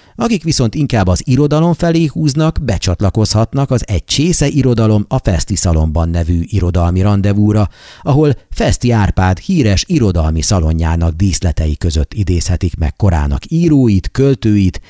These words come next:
és legfontosabb irodalmi momentumait.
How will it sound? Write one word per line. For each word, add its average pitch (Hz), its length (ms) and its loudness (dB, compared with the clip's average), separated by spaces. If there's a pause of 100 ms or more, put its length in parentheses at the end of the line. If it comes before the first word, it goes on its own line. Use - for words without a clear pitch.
(280)
és - 180 -2
legfontosabb 98 760 -2
irodalmi 73 600 0
momentumait. 69 920 -4